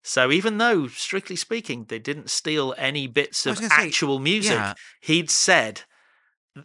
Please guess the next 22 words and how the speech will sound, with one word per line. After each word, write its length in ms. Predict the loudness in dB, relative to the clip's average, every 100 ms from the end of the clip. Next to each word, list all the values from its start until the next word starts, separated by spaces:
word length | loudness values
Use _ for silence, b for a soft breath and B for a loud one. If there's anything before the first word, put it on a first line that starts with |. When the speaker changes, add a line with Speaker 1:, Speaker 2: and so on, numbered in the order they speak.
| -6
Speaker 1:
that 160 | -2 0
he 140 | 0
wanted 420 | 0 0 0 -2 -4
it 140 | -4
to 100 | -6
sound 360 | -4 -4 -6 -6
like 200 | -6 -6
that 160 | -10 -2
Speaker 2:
Yeah. 80 |
Speaker 1:
song. 340 | 0 0 -4 -10 -20 _
And, 320 | -6 -6 -8 -10
and 240 | -12 -4
that 200 | 2 2
was 120 | 0 -4
kind 240 | -4 -4
of 60 | -6
the 60 |
point 260 | -6 -4 -4
where 140 | -4
they 60 | -4
went, 260 | -4 -6 -2
"Well, 360 | 0 0 -6